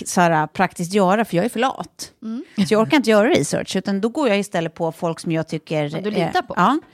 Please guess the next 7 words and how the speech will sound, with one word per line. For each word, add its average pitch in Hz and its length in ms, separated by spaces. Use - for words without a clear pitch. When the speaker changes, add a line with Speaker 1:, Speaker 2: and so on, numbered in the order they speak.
Speaker 2:
Mm. 254 180
Speaker 1:
Så - 120
att - 120
jag 269 520
kör 151 340
på, 160 500
eh, 170 380